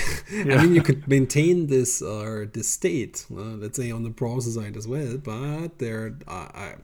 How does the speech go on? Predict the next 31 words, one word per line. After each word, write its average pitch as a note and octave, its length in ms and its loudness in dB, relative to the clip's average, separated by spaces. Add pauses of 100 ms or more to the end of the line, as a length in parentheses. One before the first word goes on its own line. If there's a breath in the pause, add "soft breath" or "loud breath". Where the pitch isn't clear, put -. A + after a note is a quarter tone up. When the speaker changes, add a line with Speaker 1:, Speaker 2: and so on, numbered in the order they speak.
(140)
Speaker 1:
there's C#3+ 220 -4
something F3 340 4
which A#2 100 0
jumps A#2 300 -6
into A#2+ 240 -4
my G#2 160 -6
mind G#2+ 360 -8
which A2+ 160 -8
is A2 80 -10
against A2 420 -6
it, - 200 -12
right? C#3 240 -8 (540 loud breath)
I - 40 -8
mean, A2+ 200 0
all C#3+ 240 2
the B2 480 0
asynchronous C3 480 2
operation A2+ 480 -2
execution, C#3+ 640 -2
Speaker 2:
Yeah. A2+ 300 0 (220 loud breath)
Speaker 1:
uh, A2 200 -4
kind B2+ 340 0
of B2 220 0
is B2 180 0
about, A2 560 -4
uh, A2+ 540 -8
performance, A#2+ 920 2
right? A2+ 380 -8 (100)
Doing B2+ 260 4
it A#2+ 100 -2
asynchronously, A2+ 1120 -2